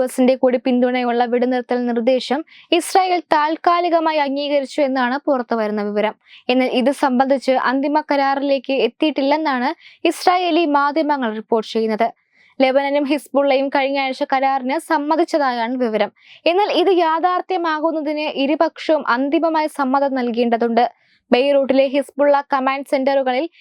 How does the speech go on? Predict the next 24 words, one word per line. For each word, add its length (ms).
ഇസ്രായേൽ 520
സൈന്യം 480
ആക്രമണം 640
നടത്തിയതിന് 560
പകരമായി 560
ഹിസ്ബുള്ള 520
ഇസ്രായേലിൽ 760
ഏറ്റവും 540
വലിയ 260
റോക്കറ്റ് 480
ആക്രമണം 560
നടത്തിയിരുന്നു. 640
ഒരു 180
വർഷത്തോളം 600
നീണ്ട 200
ഇസ്രായേൽ 500
ഹിസ്ബുള്ള 580
പോരാട്ടം 540
ഈ 140
കഴിഞ്ഞ 340
സെപ്റ്റംബറിലാണ് 920
സമ്പൂർണ്ണ 440
യുദ്ധത്തിലേക്ക് 760
നീങ്ങിയത്. 460